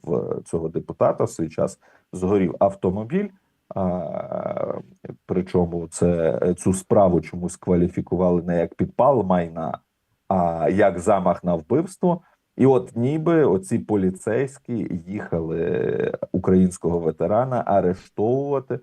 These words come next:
і оголошувати йому підозру в рамках кримінальної справи про замах на вбивство.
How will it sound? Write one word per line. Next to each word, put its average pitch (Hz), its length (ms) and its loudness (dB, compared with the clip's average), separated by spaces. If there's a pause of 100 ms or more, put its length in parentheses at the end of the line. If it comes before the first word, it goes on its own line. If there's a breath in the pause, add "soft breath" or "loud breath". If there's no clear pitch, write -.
(340 soft breath)
і 101 200 2
оголошувати 90 720 4
йому 78 200 -8
підозру 139 540 0
в 98 60 -2
рамках 101 360 -2
кримінальної 95 680 -4
справи 123 420 2
про 104 200 -2
замах 92 400 -2
на 98 80 -8
вбивство. 87 580 -4